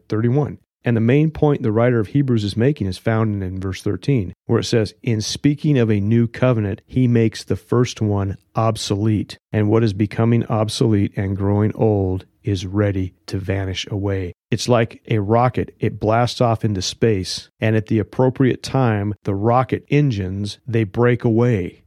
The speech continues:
They're no longer needed. The second stage then kicks in, and that's what this is like. The first covenant had its place.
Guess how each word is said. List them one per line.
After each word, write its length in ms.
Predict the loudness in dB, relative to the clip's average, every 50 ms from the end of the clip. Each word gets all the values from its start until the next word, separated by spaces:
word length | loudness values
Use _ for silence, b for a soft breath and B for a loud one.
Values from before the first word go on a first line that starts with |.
| -6
They're 120 | -4 -4 -2
no 200 | 0 2 2 2
longer 340 | 4 4 2 2 2 0
needed. 460 | 0 2 2 2 2 0 -2 -6 -8 -14 _ -10
The 80 | -8
second 520 | -8 -6 -6 -2 0 0 0 0 -2 -4 -4
stage 580 | -6 -6 0 2 2 2 2 2 0 -2 -4
then 160 | -4 -2 -4
kicks 380 | -4 -4 -4 -4 -4 -4 -2 -2
in, 320 | -2 -2 -2 -4 -6 -8 -12 _ -8
and 140 | -6 -4 -2
that's 180 | -2 -4 -2
what 120 | -2 -2 0
this 200 | 0 -2 -2 -2
is 240 | -4 -6 -6 -10 -6 -4
like. 400 | -2 -2 -2 -4 -8 -12 -20 -18 _
The 100 | -6 -6
first 340 | -6 0 0 0 0 0 -2
covenant 340 | -2 -2 0 0 -2 -4 -4
had 260 | -2 0 0 2 2
its 160 | 0 -2 -4
place. 640 | -14 -14 -8 -4 -4 -4 -4 -4 -8 -12 -12 -12